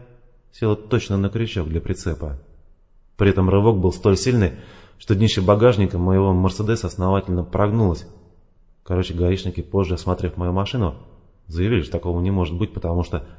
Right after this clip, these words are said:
не может быть никогда. Но тем не менее случилось.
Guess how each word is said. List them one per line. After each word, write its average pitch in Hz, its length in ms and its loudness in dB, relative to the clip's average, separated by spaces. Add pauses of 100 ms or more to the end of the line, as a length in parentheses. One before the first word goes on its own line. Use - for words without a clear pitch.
(340)
не 143 100 -2
может 87 260 0
быть 87 160 -2
никогда. 87 480 -2 (320)
Но 90 60 -6
тем 90 160 -4
не 90 60 0
менее 92 240 -2
случилось. 98 580 -4